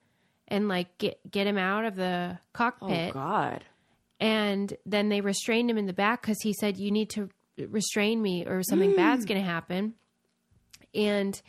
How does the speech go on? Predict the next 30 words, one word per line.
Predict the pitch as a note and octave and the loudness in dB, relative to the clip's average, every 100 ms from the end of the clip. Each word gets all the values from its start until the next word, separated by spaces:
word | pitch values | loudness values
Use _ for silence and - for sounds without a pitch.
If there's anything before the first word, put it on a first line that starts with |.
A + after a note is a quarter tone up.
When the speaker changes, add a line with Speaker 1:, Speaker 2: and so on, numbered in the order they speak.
| - _ _ _ _ _ _ _ | -20 _ _ _ _ _ _ _
Speaker 1:
they | G3+ G#3+ G3+ | 0 2 2
arrested | F#3+ G3 A#3+ - A3 | 2 2 0 0 0
him | G#3 G3+ - | 0 -2 -4
at | F#3+ F#3 | -6 -4
the | |
gate, | F#3 F#3 F3 F3 - | 0 2 2 -2 -6
and, | - G3 F#3 F3 F3 F3 - _ _ - | -4 -2 0 -2 -4 -6 -12 _ _ -6
um, | G3+ F#3+ F3+ F3+ F3+ - - | -4 -2 -2 -4 -8 -14 -10
he | - G#3 | -2 0
was | G3 | 0
charged | - G#3+ G#3+ - | 0 -2 -2 -2
with | G3+ | -4
attempted | F3+ - G#3+ C4 A#3+ | -4 -2 -2 -2 -4
murder | G#3 F3+ F3+ F3+ | -2 0 0 -2
of | - F3 - _ _ - | -4 -8 -12 _ _ -2
eighty | G#3+ G#3+ | 0 0
people | A3+ G#3 F#3 E3+ | -4 -6 -4 -6
'cause | F3 F3+ | -4 -4
that's | F3 F3 | -4 -4
how | F#3+ | -2
many | F#3+ F#3 | -2 -2
were | F#3 | -2
on | F#3 | -2
the | G#3+ | -4
plane. | - E3+ E3 F3+ - - - - - _ - | -6 -8 -8 -10 -18 -20 -20 -20 -20 _ -2
And | G#3 G#3 | 0 0
he | - B3+ C4 C4+ C4 - _ _ _ _ _ | -2 -2 0 0 -2 -8 _ _ _ _ _
basically | A#3+ B3+ - C#4 C4+ G#3+ G3+ G3+ - _ _ _ _ _ _ _ _ _ _ - | 2 2 0 -4 0 0 2 -2 -4 _ _ _ _ _ _ _ _ _ _ -6
had | F#3 A3+ F#3+ | 0 0 2
done | G#3 G3+ G#3 G3+ | 2 2 0 -4